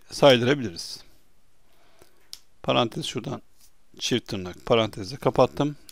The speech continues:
Enter'a bastığımda bakın aynı sonuca ulaştım. Kontrol nok-, virgüle bastığınız zaman arkadaşlar formülleri böyle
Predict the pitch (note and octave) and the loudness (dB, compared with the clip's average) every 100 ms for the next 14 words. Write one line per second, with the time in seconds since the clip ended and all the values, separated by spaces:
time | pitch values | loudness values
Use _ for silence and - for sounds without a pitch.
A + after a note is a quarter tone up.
0 | - C3+ A2+ A#2 A#2+ A2+ - A3+ C4 A3 | 0 2 2 0 0 0 0 0 0 0
1 | - E3 - - - - - - - - | -2 -4 -8 -20 -20 -20 -20 -20 -20 2
2 | C3+ C#3+ A2+ - G2+ G2+ D3 G2 - G#2+ | 8 8 6 0 -6 -6 -4 -4 -6 -10
3 | - - C#3 E3+ F#3 F#3+ G3+ - - C3+ | -6 4 4 4 2 2 0 -8 0 0
4 | - C3+ C3+ C3+ C#3 D3+ C3+ C3 D3 D3+ | 0 2 4 4 6 6 8 6 4 2
5 | A#2+ A2+ C#3+ G#2+ G#2+ G2 - - - - | 2 0 0 -2 -4 -4 -2 -4 -8 -20
6 | - - - - - - - - - C3+ | -20 -20 -20 -20 -20 -20 -20 -2 4 6
7 | C3+ B2+ C3 C#3 B2 A#2 F3 | 8 6 4 4 4 4 2